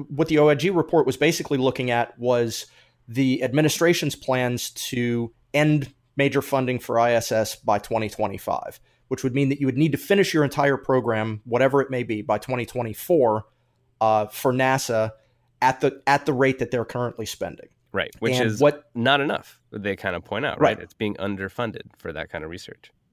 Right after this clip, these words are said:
Speaker 1: Well, it's understaffed, it's underfunded. Uh, the assets to get more astronauts up to the I S S,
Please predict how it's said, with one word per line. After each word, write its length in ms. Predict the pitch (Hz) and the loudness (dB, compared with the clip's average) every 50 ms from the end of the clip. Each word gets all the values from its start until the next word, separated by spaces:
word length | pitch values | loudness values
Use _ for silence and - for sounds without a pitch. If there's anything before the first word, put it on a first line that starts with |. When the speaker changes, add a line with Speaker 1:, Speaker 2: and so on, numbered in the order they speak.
| _ _ _ _ _ _ _ _ _ - | _ _ _ _ _ _ _ _ _ 0
Speaker 1:
Well, 160 | 135 135 127 | 2 2 2
it's 100 | 123 - | 4 2
understaffed, 680 | 143 127 120 117 - - 127 110 110 113 107 - - | 0 0 0 -2 -2 0 2 4 4 4 2 0 -4
it's 120 | 110 - - | -6 -4 -4
underfunded. 680 | 120 110 110 - - 113 113 117 107 110 110 104 110 - | -4 -4 -4 -4 -2 -2 -2 0 0 0 -2 -2 -4 -4
Uh, 340 | - 104 104 101 104 104 98 - - - - - _ _ | 0 2 2 2 2 0 -2 -4 -8 -20 -20 -20 _ _
the 480 | - 110 117 120 113 110 110 107 107 - _ _ - | -10 -6 -4 -4 -2 -2 -4 -6 -6 -10 _ _ -2
assets 440 | 120 131 135 - - 127 117 - - | 0 2 2 2 2 0 0 -2 -6
to 60 | - | -6
get 180 | 117 123 117 - | -2 -2 -2 -2
more 160 | 120 117 113 | -2 0 2
astronauts 560 | 123 135 139 - - 127 123 120 117 - - - - | 2 2 2 0 -2 -2 0 0 -2 -2 -2 0 0
up 160 | 156 151 - | 0 0 -2
to 100 | - 131 | -8 -6
the 160 | 123 131 123 | -4 -2 0
I 160 | 120 120 117 | 0 0 0
S 180 | 117 110 - - | 0 -2 -2 0
S, 340 | 117 117 110 - - - | 0 0 0 -2 -8 -10